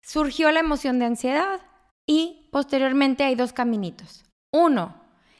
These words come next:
en vez de hacer un drama, pongo en el chat de las mamás, "Alguien tiene una cartulina extra", y soluciono el problema. Actúo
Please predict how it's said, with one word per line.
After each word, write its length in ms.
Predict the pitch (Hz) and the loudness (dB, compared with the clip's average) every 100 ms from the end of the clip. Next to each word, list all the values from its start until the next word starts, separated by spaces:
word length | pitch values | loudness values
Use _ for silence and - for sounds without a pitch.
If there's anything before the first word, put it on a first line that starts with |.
| _ | _
en 280 | 247 247 240 | -2 0 2
vez 440 | 302 311 247 - _ _ _ _ _ _ _ - | 4 2 0 -8 _ _ _ _ _ _ _ -10
de 520 | 220 247 240 - - | 0 0 0 -6 -12
hacer 320 | - 202 220 247 | -10 -8 -6 -4
un 140 | 294 | -2
drama, 500 | 330 302 254 285 294 - _ _ - | 0 0 0 -4 -6 -20 _ _ 0
pongo 240 | 240 240 | 2 2
en 60 | 240 | 0
el 100 | 233 | 0
chat 180 | 233 | 0
de 80 | 233 | 0
las 160 | 240 233 | -2 0
mamás, 400 | 247 247 247 - | 0 0 0 -2
"Alguien 300 | 233 233 247 | -2 0 -2
tiene 160 | 262 262 | 0 0
una 140 | 254 | -2
cartulina 500 | 240 240 240 233 240 | -4 -4 -4 -2 -2
extra", 460 | 247 - 302 359 - - | -4 -4 -4 -4 -8 -6
y 140 | 226 | -4
soluciono 500 | 220 196 185 214 202 | -2 -4 -4 -6 -6
el 80 | 196 | -4
problema. 420 | 202 180 165 - | -4 -4 -4 -6
Actúo 840 | 214 220 - 311 339 277 254 370 | -6 -6 -2 2 6 8 8 6